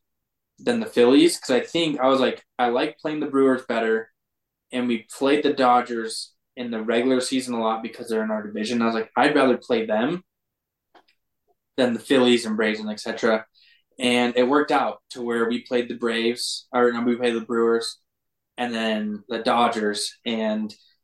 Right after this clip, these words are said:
I mean, the Brewers are no slouch of a team. I mean, they won the N L Central. They have good pitching, you know, all that kind of good stuff. Um, but I thought we matched up pretty well with it, with them, and we did. We ended up getting down both games by, the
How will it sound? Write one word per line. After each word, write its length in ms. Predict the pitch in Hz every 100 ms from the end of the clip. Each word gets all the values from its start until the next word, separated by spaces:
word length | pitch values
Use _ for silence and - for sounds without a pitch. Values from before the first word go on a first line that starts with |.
| _ _
I 80 | 143
mean, 160 | 139 127
the 100 | 120
Brewers 360 | 131 196 190
are 100 | 135
no 440 | 123 131 127 120 110
slouch 400 | - 120 120 120
of 80 | 107
a 80 | -
team. 240 | 139 120
I 60 | 107
mean, 180 | 107
they 80 | 107
won 160 | 110 110
the 80 | 110
N 140 | 110
L 100 | 107
Central. 760 | - 147 143 143 135 131 127 - _ _ _
They 100 | 123
have 140 | 113 -
good 200 | 110 -
pitching, 480 | 156 - 143 135
you 60 | 120
know, 140 | 110
all 120 | 107 110
that 100 | 110
kind 140 | 110
of 60 | 110
good 120 | 107
stuff. 300 | - 110 - _ _ _ _ -
Um, 480 | 117 113 110 107 - -
but 120 | 120
I 100 | 120
thought 220 | 135 123
we 100 | 120
matched 300 | 113 110 -
up 160 | 98 -
pretty 240 | 113 107
well 220 | 104 104
with 140 | 110 127
it, 160 | 127 -
with 180 | 123 120
them, 320 | 113 120 147 _ _ _ -
and 360 | 113 113 110
we 100 | 107
did. 420 | 107 143 113 117 - _ _ _ _
We 180 | 120 117
ended 220 | 120 123
up 220 | 120 117 - _ -
getting 260 | 143 156 139
down 380 | 135 135 123
both 320 | 113 131 139 -
games 400 | 131 123 113 -
by, 260 | 117 113
the 260 | 110 110